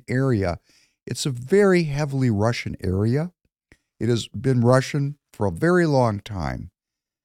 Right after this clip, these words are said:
It was made part of the Ukraine. Okay, this is the way map, maps get drawn. These people probably, we will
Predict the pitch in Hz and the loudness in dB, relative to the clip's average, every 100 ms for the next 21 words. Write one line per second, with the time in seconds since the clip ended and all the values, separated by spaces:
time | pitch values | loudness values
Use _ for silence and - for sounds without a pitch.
0 | _ _ _ - 127 139 131 180 240 190 | _ _ _ -4 0 2 4 2 4 4
1 | 180 156 147 131 - 131 117 165 - - | 4 4 2 0 0 0 0 -2 -8 -4
2 | 113 113 - 139 175 147 - 123 131 123 | -2 -2 0 0 0 -4 -4 -2 2 4
3 | 127 110 113 - 107 113 113 - 117 107 | 4 4 2 0 2 2 0 -2 -4 -2
4 | 107 101 92 180 - _ _ _ _ _ | 0 2 2 -2 -12 _ _ _ _ _
5 | _ _ _ - 170 214 220 196 180 - | _ _ _ -6 -2 0 -2 -2 -2 0
6 | 170 156 - _ _ _ - - - 165 | 0 0 -4 _ _ _ -20 -10 2 6
7 | 190 196 175 170 165 185 233 123 127 127 | 6 6 2 0 0 0 -2 0 4 4
8 | 120 | 2